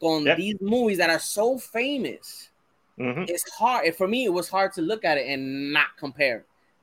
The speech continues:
Speaker 2: No,
Speaker 1: Y
Speaker 2: para
Speaker 1: después también la, la, la la experiencia de ver la película, el salón se llenó tan y tan
Speaker 2: Ujú.
Speaker 1: fucking cabrón que they had to open up another salon. And
Speaker 2: Ujú.
Speaker 1: I'm in the front. I'm in the front, so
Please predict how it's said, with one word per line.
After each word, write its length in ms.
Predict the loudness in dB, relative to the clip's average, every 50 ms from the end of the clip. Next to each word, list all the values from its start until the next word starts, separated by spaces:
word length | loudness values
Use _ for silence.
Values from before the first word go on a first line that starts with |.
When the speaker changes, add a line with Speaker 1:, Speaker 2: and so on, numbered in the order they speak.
| _ _ _ _ _ _
Speaker 2:
No, 80 | -2 2
Speaker 1:
Y 80 | 4
Speaker 2:
para 140 | 4 4 4
Speaker 1:
después 260 | 4 2 0 0 0 0
también 560 | -2 -2 0 0 0 2 2 2 0 -2 -4 -10 _ _ _ _ _ _
la, 260 | -4 -2 0 2 2
la, 260 | 2 2 2 2 2 2
la 300 | 2 0 0 0 0 -4 _ _ _ _ _ _
la 80 | 0 0
experiencia 640 | 0 0 -4 -6 -4 0 0 0 0 0 -2 0
de 80 | 2 2
ver 80 | 2 2
la 80 | 2 0
película, 500 | 0 0 0 -2 -2 -2 -2 -2 -4 -6 _ _ _ _ _ _ _ _ _ _ _ _ _ _ -20 -20 _ _ _ _ _ _
el 200 | 2 2 2 2
salón 580 | 0 -2 2 2 4 4 4 4 4 2 0 0
se 180 | -2 -2 -2
llenó 520 | 0 0 0 2 2 0 0 -2 -6 -8 -6
tan 160 | -4 -2 0
y 120 | 0 -2 0
tan 200 | 0 0 -2 -2
Speaker 2:
Ujú. 100 | -2 -6
Speaker 1:
fucking 300 | -6 -6 -6 -8 -12 -10
cabrón 400 | -12 -12 -12 -6 -6 -6 -6 -6 _ _ _ _ _ _ _ _ _ _ _ _ _ _
que 100 | -2 0 0
they 100 | 2 2
had 160 | 4 2 2
to 80 | 2 2 0
open 220 | 0 2 2 2 2
up 100 | 2 2
another 280 | 0 2 2 2 2 0
salon. 360 | 0 0 0 0 -2 -2 -6 -12 _ _ _ _ _ _ _ _ _ _ _ _ -2
And 120 | 0 2 2
Speaker 2:
Ujú. 60 | 2
Speaker 1:
I'm 80 | 0 0 -4
in 120 | -4 0 2
the 100 | 2 0
front. 360 | 0 0 2 2 2 2 0 -4 _ _ _ _ -4
I'm 160 | -2 0 2
in 80 | 2 2
the 100 | 0 0
front, 300 | 0 2 4 4 4 4
so 240 | 2 2 2 2 0